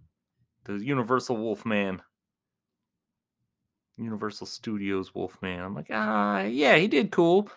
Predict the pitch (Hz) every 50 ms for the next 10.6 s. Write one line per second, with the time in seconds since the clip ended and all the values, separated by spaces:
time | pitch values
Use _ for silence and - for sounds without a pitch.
0 | - _ _ _ - - 247 262 262 - 262 254 240 220 202 208 - 190 180 160
1 | 143 - - 165 165 165 160 143 135 139 147 180 190 143 - - 151 139 127 123
2 | 117 113 113 104 95 110 120 139 170 202 - 214 190 - - - 190 190 196 208
3 | 202 202 196 196 202 220 220 - - _ _ _ _ _ _ _ _ _ _ _
4 | _ _ - - - _ _ _ _ _ _ _ _ _ _ _ _ _ _ _
5 | 226 226 135 - - 131 123 - - - 131 131 127 104 - 120 110 101 90 90
6 | 92 107 147 160 - - 101 - - - 113 107 104 98 101 110 104 104 104 104
7 | 101 101 104 107 123 147 156 - _ _ _ _ _ _ _ _ _ _ - 131
8 | 131 127 120 117 - 120 110 107 101 98 95 95 - - - 147 151 143 139 135
9 | 135 - 147 151 165 170 175 - - _ _ _ _ _ _ _ _ _ _ _
10 | _ _ _ _ _ - 165 170 175 175 175 180